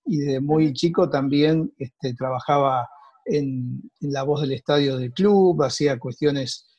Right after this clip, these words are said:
Speaker 1: vinculadas a los medios, la propaganda callejera que se hacía también en aqu-, en aquel momento.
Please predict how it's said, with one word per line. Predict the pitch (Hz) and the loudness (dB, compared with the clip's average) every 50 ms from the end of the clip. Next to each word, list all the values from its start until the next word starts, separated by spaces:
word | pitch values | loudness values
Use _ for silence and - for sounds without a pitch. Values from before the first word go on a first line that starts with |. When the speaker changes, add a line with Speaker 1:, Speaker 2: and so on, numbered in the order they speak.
| _ _ _ | _ _ _
Speaker 1:
vinculadas | _ 175 139 143 135 127 127 - 147 147 147 147 139 127 - | _ -4 -4 -4 -4 -4 -6 -4 -2 0 0 0 -2 -4 -4
a | 131 | -6
los | 123 127 117 | -6 -4 -2
medios, | 147 180 190 180 170 160 147 147 143 131 | 0 2 4 6 6 6 6 4 2 2
la | 135 123 | 0 -2
propaganda | 120 131 123 117 135 135 143 147 143 139 123 | -4 -4 -4 -2 0 0 0 0 0 -2 -2
callejera | 123 123 117 - 135 113 - 151 143 139 123 | -4 -8 -8 -8 -10 -2 0 0 2 2 0
que | - | -4
se | 123 - 139 | -8 -8 -10
hacía | 123 - - 143 135 | -8 -4 -4 -4 -4
también | 127 131 135 143 143 139 139 131 131 135 151 | -4 -6 -6 -4 -4 -4 -4 -6 -8 -8 -8
en | 135 | -10
aqu-, | 127 123 127 - | -10 -12 -12 -14
en | 143 - | -20 -20
aquel | - _ _ 143 135 | -20 _ _ -12 -10
momento. | 135 131 147 180 180 175 165 147 - 165 165 165 | -10 -6 -2 0 2 2 0 2 2 2 2 2